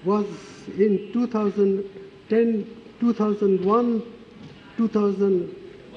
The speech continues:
two thousand, two thousand one, sixty-two point five years. By ten eleven of this century, it has gone up to sixty-six.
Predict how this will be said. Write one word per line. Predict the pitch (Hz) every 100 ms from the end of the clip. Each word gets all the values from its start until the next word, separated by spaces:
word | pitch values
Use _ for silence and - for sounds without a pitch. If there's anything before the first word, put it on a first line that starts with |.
| - - - -
two | 220
thousand, | 208 202 202 208 202 185 - -
two | 220
thousand | 208 196 202 196 175
one, | 196 208 214 196 - -
sixty-two | - 226 - - - 220 - 233 233 220 208 - -
point | 208 214 202 -
five | 220 226 202
years. | 185 175 165 - - - - - -
By | 175 196 196 180 - -
ten | 220 220 - - - - - - -
eleven | 185 214 214 208 190 175 - - - - -
of | 170 190 180
this | 226 -
century, | 220 202 196 - 190 180 - -
it | 180
has | 190 180 170
gone | 196 196 202
up | 180 - - - -
to | 196
sixty-six. | - 202 - - 190 - 196 - - -